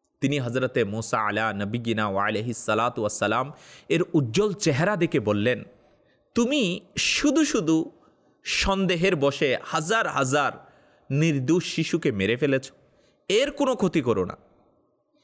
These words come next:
এ হয়তো অন্য কোথাও থেকে বেশে এসেছে, সে বনি ইসরায়েলের নয়,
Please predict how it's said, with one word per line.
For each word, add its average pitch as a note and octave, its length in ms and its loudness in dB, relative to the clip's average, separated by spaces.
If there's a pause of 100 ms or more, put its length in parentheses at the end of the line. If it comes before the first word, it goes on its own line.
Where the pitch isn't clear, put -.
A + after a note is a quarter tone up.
(120)
এ E3 140 2
হয়তো E3 680 0
অন্য G3+ 300 0
কোথাও A#3+ 400 0
থেকে D3+ 380 -2 (400)
বেশে D#3+ 320 0
এসেছে, - 440 -4 (600)
সে - 240 0
বনি G#3+ 260 2
ইসরায়েলের A#3 560 2
নয়, F#2+ 260 -4